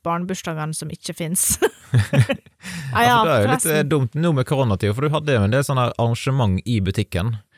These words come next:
Speaker 2: Kundekvelder,
Speaker 1: Ja.
Speaker 2: konserter, eh, kunstopplegg og jeg vet ikke hva.
Speaker 1: Ja.
Speaker 2: Da, der har du gått på en liten smell.
Speaker 1: Ja, det er så trist.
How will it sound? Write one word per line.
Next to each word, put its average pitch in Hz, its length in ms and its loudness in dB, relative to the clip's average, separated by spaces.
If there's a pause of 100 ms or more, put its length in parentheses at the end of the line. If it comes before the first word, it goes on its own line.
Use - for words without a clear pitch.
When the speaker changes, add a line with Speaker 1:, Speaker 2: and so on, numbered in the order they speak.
(200)
Speaker 2:
Kundekvelder, 98 760 2
Speaker 1:
Ja. 98 40 -2
Speaker 2:
konserter, 90 1040 0 (300)
eh, 80 300 -4 (120)
kunstopplegg 87 1500 -2
og 85 60 -6
jeg 92 80 -2
vet 95 160 -6
ikke 101 120 -2
hva. 85 100 -4 (560)
Speaker 1:
Ja. 233 200 0 (280)
Speaker 2:
Da, 123 220 0
der 131 160 0
har 95 80 -2
du 95 80 -2
gått 117 140 -4
på 147 60 -6
en 143 100 -6
liten 131 200 -4
smell. 87 240 -4 (720)
Speaker 1:
Ja, 508 160 2
det 262 100 4
er 240 220 4
så 214 160 -2
trist. - 480 -8